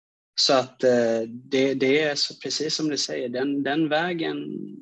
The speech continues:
i slutändan leder dit också. Gör den. Så att, eh, det, det är... Eh, ja.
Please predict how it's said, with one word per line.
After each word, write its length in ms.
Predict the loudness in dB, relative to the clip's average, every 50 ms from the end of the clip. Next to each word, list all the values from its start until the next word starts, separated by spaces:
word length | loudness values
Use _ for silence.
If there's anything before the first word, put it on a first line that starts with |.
| -20 -20 -20 _ _ _ _ _ _ _ _
i 120 | -4 -2
slutändan 1300 | -2 -2 -2 -2 -4 -4 -6 -10 _ _ -18 -18 -18 -18 _ -4 0 4 4 6 6 4 4 2 2 2
leder 380 | 2 2 2 0 0 0 -2
dit 240 | -2 -2 -4 -4 -4
också. 300 | -4 -4 -4 -4 -6 -6 -10 -16 _ _ _ _ _ _ _ _ _ _ _ _ _ _ _ _ _ _ _ _ _ _ _ _ _ _ _ _ _ _ _ _ -20 _ _ _ -6
Gör 120 | -6 -6
den. 220 | -6 -10 -12 -14 -12 -10
Så 140 | -8 -8
att, 200 | -8 -8 -8 -6
eh, 320 | -6 -4 -4 -4 -6 -6 -6 -8 -10 -14 _ _ _ _ _ _ _ _ _ _ _ _ _ _ _ _ _
det, 100 | -2 2
det 200 | 4 6 6 6
är... 460 | 6 6 4 4 2 0 0 0 0
Eh, 340 | -2 -2 -2 -4 -6 -8 -10 -12 -16 -18 _ _ _ _ _ _ _ _ _ _ _ _ _ _ _ _ _ _ _ _ _ _ _ _ _ _ _ _ _ 0
ja. 320 | 0 0 0 0 -4 -10